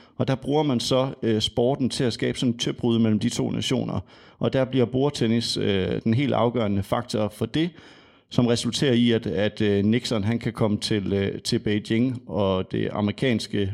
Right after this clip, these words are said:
bordtennislandshold kan spille mod det kinesiske. Og, øh, det, øh, der,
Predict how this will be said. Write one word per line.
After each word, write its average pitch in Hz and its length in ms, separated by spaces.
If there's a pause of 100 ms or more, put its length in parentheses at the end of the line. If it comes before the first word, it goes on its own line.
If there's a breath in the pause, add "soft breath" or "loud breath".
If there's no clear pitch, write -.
bordtennislandshold 110 680
kan - 120
spille 113 220
mod 110 120
det 107 100
kinesiske. 98 640 (500 loud breath)
Og, 107 320
øh, 101 200 (100)
det, 156 300
øh, 104 440 (920)
der, 156 160